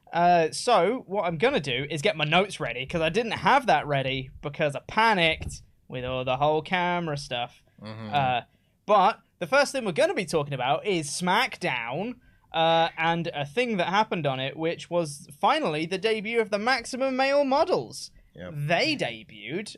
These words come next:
Speaker 1: on the show, and we're gonna talk about it once I get my notes here. So,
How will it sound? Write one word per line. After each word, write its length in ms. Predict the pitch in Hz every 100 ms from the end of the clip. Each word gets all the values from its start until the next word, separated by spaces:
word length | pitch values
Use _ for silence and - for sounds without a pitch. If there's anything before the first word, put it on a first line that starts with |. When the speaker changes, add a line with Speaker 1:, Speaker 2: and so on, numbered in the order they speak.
| _
Speaker 1:
on 260 | 160 143
the 60 | 143
show, 460 | - 143 131 185 226 - _ _ -
and 540 | 190 226 233 240 202 -
we're 200 | 180 214
gonna 340 | 214 285 254
talk 340 | 151 269 330 -
about 340 | 165 160 151
it 140 | 151 -
once 400 | 135 175 190 139
I 60 |
get 300 | 127 160 - -
my 140 | 131
notes 320 | 160 208 202
here. 120 | 185
So, 280 | 131 294 139